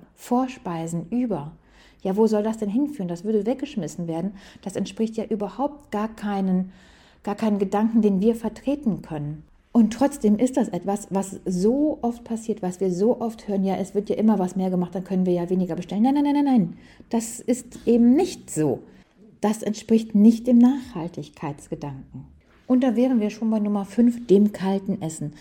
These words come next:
Das passiert sehr oft privat. Da würde ich gar nicht sagen, bei großen Feierlichkeiten, wo der Caterer dann anliefert,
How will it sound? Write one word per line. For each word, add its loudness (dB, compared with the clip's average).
Das 2
passiert -6
sehr 0
oft -10
privat. -4
Da 0
würde 6
ich -4
gar -2
nicht 2
sagen, -4
bei -4
großen -2
Feierlichkeiten, -4
wo -4
der -6
Caterer -6
dann -6
anliefert, -6